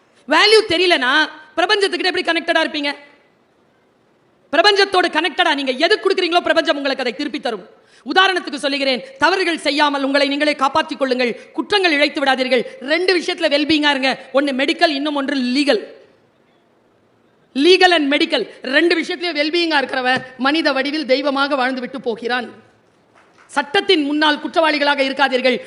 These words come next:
உடல் உயிரியலுக்கு எந்த குற்றத்தையும் ஏற்படுத்தி விடாதீர்கள். சுய மற்றும் சமூக ஒழுக்கம். தவறு செய்தால் என்ன நடக்கும் தெரியுமா? நான் பெண்,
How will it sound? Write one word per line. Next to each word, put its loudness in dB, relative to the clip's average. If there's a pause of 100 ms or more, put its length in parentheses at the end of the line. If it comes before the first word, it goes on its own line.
(120)
உடல் 2
உயிரியலுக்கு 2 (140)
எந்த 2
குற்றத்தையும் -4
ஏற்படுத்தி -2
விடாதீர்கள். -8 (1200)
சுய 6
மற்றும் -2
சமூக 0
ஒழுக்கம். 0 (1160)
தவறு 4
செய்தால் 0
என்ன 2
நடக்கும் 0
தெரியுமா? 0 (1000)
நான் 2
பெண், -2